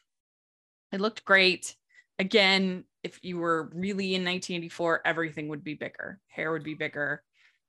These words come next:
Look would be bigger. Everything. Uh, <laughs> uh,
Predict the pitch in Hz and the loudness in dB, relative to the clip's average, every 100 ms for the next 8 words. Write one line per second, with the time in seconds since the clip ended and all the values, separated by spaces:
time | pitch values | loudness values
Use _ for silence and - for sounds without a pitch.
0 | _ _ _ _ 156 156 165 151 147 139 | _ _ _ _ -10 -6 -6 -6 -6 -6
1 | - 127 127 - _ _ - 165 143 135 | -2 2 0 -2 _ _ -4 -4 -6 -8
2 | 123 156 _ - - - 170 165 160 175 | -8 -8 _ -20 -20 0 4 6 8 6
3 | - - 285 - 392 254 427 349 427 440 | 2 0 -2 0 0 2 4 4 4 2
4 | - _ _ _ - - 214 - - - | 0 _ _ _ -20 -2 0 0 0 2